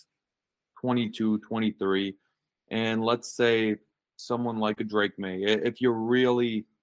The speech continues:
invested, if, if you, and I, I'm not saying, "Oh, Drake May is gonna be a star," but let's say Drake May falls and, you know, he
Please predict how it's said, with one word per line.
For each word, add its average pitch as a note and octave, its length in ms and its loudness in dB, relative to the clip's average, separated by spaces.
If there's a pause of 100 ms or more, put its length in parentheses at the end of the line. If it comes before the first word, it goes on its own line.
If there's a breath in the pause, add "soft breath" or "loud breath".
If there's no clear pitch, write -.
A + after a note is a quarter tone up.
(100)
invested, A2 540 -2
if, G#2+ 180 -2
if A2 180 -6
you, A2 460 -6
and A2+ 220 -4
I, A2 140 0
I'm A2 180 -4
not A2 240 -2
saying, G#2 280 -4
"Oh, G#2 120 0
Drake G2 280 -2
May G2+ 100 -4
is G2 80 -6
gonna G2+ 140 -8
be F#2+ 120 -6
a F#2 40 -10
star," B2 360 2 (480 soft breath)
but A2+ 220 2 (760)
let's B2 180 -2
say B2+ 120 4
Drake A2+ 300 2
May A2 180 0
falls G#2+ 640 -2 (340)
and, G#2+ 360 -4
you A#2+ 100 -4
know, G2+ 200 0
he A2+ 180 -10